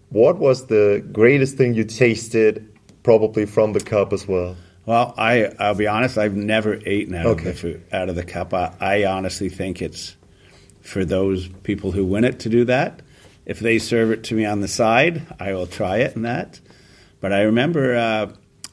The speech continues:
Speaker 2: Thomas Kopecky from the Detroit Red Wings
Speaker 1: Yeah.
Speaker 2: when, uh, he had it back home in Slovakia.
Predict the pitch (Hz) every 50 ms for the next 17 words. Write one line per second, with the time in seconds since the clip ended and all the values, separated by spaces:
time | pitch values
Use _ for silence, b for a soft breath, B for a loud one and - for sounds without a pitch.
0 | - - - 120 117 117 123 120 - - - 107 - - 107 104 - - 98 95
1 | 85 82 - - _ _ b b b b b b b - 101 98 101 95 90 92
2 | 87 - 104 98 98 - 92 98 92 92 92 90 87 87 85 87 92 90 87 90
3 | 90 87 87 85 85 87 92 90 85 - 92 90 85 87 - 95 87 85 87 -
4 | 95 92 92 90 87 87 - 92 87 87 80 80 87 87 - 76 71 -